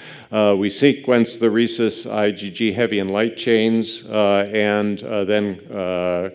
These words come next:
compared that, uh, to a rhesus immunoglobulin sequence database that had very recently, uh, been, uh, put together by Danny Dueck and Tom Kepler.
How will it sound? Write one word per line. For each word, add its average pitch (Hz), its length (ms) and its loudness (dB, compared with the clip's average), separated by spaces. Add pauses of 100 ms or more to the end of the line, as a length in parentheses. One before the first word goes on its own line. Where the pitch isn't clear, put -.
compared 123 560 2
that, 110 480 2 (380)
uh, 107 120 0
to 127 200 2
a 113 80 8
rhesus 117 460 2
immunoglobulin 104 680 2
sequence 107 460 -4
database 95 580 -2
that 95 160 -4
had 92 340 -6
very 101 340 0
recently, 107 680 0
uh, 101 220 -2
been, 95 400 -2
uh, 90 120 -4
put - 260 -4
together 98 440 0
by 87 300 -2
Danny 92 340 -2
Dueck 95 440 -2
and 87 120 -6
Tom 87 280 -6
Kepler. 120 560 2